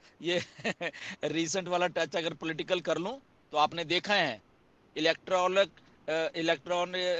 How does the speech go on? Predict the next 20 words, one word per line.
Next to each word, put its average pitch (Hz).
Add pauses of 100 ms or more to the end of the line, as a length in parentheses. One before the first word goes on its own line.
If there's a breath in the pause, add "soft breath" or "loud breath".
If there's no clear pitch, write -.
(320)
के 170
bond 156
जो 190
हैं, 180 (720)
करोड़ों 226
करोड़ों 240
रुपए 220
कंपनियों 220
ने 233
political 247
party 254
को 269
दे 254
दिए 240
हैं, 151 (1600)
आपके 190
सामने 233
हैं। 151 (1700)
और 165
जब 185